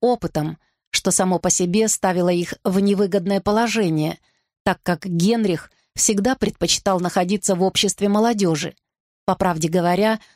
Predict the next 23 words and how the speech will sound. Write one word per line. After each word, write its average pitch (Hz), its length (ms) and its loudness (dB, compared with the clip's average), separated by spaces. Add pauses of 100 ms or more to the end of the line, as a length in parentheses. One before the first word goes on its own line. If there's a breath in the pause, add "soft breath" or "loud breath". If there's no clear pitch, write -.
(260 soft breath)
он 196 240 2
просто 202 360 0
не 208 140 2
выносил 226 540 2
напоминаний 180 840 0
о 147 140 -4
старости, 226 760 0 (280 soft breath)
болезнях 175 720 2
и - 20 0
смерти. 165 680 -2 (420)
Кроме 208 320 0
того, 165 380 0 (400)
новый 220 340 2
король 220 460 0
испытывал 196 640 0
отвращение 208 800 0
к 180 100 -2
бумажной 196 520 0
работе. 196 600 -2 (560)
"Писать 214 540 0
для 185 160 2
меня — 170 440 0 (380)
занятие 233 720 2